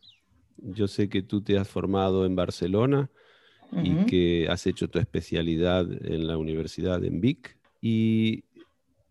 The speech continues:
Speaker 1: tus estudios de especialización terminaron allí por el año noventa y nueve, e inmediatamente tú partiste en una misión a Bolivia.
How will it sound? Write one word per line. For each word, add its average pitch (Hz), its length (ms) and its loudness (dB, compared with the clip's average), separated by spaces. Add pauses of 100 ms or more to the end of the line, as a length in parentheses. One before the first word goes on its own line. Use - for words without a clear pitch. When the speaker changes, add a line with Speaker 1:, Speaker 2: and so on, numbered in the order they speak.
(180)
Speaker 1:
tus 127 220 -2
estudios 180 680 4
de 101 200 2
especialización 101 1300 2 (480)
terminaron 113 580 2
allí 113 280 0
por 110 200 -4
el 98 100 0
año 104 200 4
noventa 95 440 0
y 90 60 2
nueve, 120 540 4 (1400)
e 117 100 4
inmediatamente 147 1040 4
tú 143 200 0
partiste 127 840 0
en 110 80 4
una 120 200 4
misión 120 800 2 (920)
a 95 140 2
Bolivia. 82 680 0